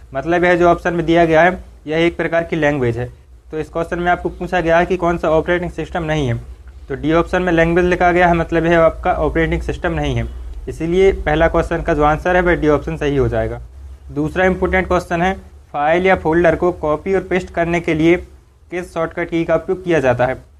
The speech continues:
स्टूडेंट, जितने भी इंपॉर्टेंट शॉर्टकट की हैं वह आपके लिए सारे कवर करवा दिए जाएंगे, तो आपको बिल्कुल भी चिंता करने की ज़रूरत नहीं है। तो यहाँ पर आपको दो प्रकार की शॉर्टकट की पूछी गई हैं,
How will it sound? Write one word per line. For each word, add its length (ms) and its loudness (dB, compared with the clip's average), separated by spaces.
स्टूडेंट, 460 -2
जितने 280 -4
भी 100 0
इंपॉर्टेंट 460 -2
शॉर्टकट 420 -2
की 100 -2
हैं 200 0
वह 160 -2
आपके 280 0
लिए 180 2
सारे 340 2
कवर 240 0
करवा 300 0
दिए 180 4
जाएंगे, 340 4
तो 120 -6
आपको 280 0
बिल्कुल 340 -2
भी 120 -2
चिंता 300 -6
करने 240 -4
की 100 -4
ज़रूरत 300 -2
नहीं 180 -4
है। 120 0
तो 640 -20
यहाँ 200 -4
पर 140 -2
आपको 280 0
दो 140 0
प्रकार 340 0
की 120 -6
शॉर्टकट 400 -6
की 100 -6
पूछी 280 -8
गई 140 -4
हैं, 160 -2